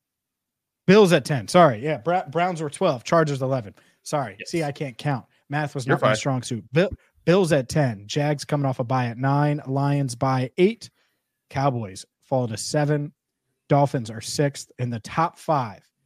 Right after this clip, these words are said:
Speaker 1: Bengals fifth, forty-niners fourth, the Chiefs third, the Ravens second, and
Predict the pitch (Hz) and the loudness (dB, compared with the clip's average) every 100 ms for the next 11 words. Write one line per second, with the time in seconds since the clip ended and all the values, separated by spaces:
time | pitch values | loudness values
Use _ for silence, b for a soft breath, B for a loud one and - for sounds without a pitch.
0 | _ _ _ - 151 170 170 180 185 - | _ _ _ 2 4 4 4 2 0 -8
1 | - _ _ _ 185 214 - - _ 156 | -16 _ _ _ -2 -2 -8 -20 _ 4
2 | 156 147 143 135 120 - - 175 185 - | 4 4 2 0 -4 -8 -2 0 -2 -8
3 | 135 139 - 202 214 160 - 151 147 143 | -8 -8 -4 -2 -2 -4 -6 -2 2 2
4 | 139 123 _ _ _ _ 135 165 160 147 | 0 -6 _ _ _ _ 0 2 2 4
5 | 190 240 220 185 156 - 156 143 147 135 | 4 4 -2 -6 -6 -8 -8 -8 -8 -10
6 | 123 _ _ _ _ 135 131 95 | -14 _ _ _ _ -10 -10 -12